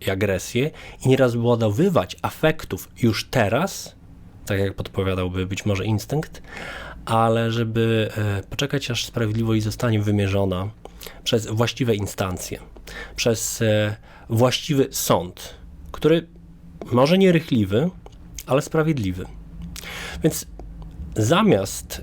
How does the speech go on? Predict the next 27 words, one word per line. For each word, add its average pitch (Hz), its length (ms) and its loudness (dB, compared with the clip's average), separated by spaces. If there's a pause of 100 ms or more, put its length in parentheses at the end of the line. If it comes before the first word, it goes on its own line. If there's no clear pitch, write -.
rzucać 139 460 2
się 139 520 2
na 120 460 4 (420)
nagrodę 123 460 6
pocieszenia 107 800 0 (120)
już 110 200 0
teraz, 120 460 0 (840)
y, 120 60 -2
powiedzmy 165 460 4
sobie 131 240 2
szczerze, 117 520 0 (140)
co - 120 0
ma 135 120 4
być 131 180 -4
tym 120 300 4
największym 120 600 4
dobrem, 110 400 4
największą 113 520 2
wygraną, 110 580 2
największym 101 460 0
sukcesem, 120 720 -2 (220)
który - 180 -2
chcemy 170 220 4
osiągnąć 151 400 2
w - 80 -12
swoim 135 280 2
życiu. 92 340 -2